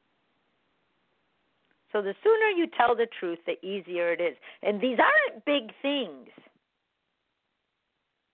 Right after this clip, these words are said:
but they're real things. They're things that happen every day that either decrease or increase your energy.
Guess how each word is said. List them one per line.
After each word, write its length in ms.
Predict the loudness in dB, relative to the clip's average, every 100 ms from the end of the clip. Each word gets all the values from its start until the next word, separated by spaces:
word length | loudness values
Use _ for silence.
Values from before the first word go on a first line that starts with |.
| _ _ _ _ _ _ _
but 140 | -12 -2
they're 160 | -2
real 240 | 0 0 0 -4
things. 200 | -8 -8
They're 100 | -14
things 260 | -8 -8 -2
that 120 | -2
happen 360 | 0 -2 -2 0
every 280 | 0 -2 0
day 420 | 2 2 0 -4 2
that 200 | 2 2
either 280 | -6 -6 -6
decrease 680 | 2 2 2 -4 -4 -6 -10 _ -2
or 240 | 2 2 2
increase 580 | -2 -2 -6 -4 -4 -6 -18 _ _
your 480 | -2 4 6 4 2 -2 0
energy. 720 | 0 2 -4 -6 -16 -16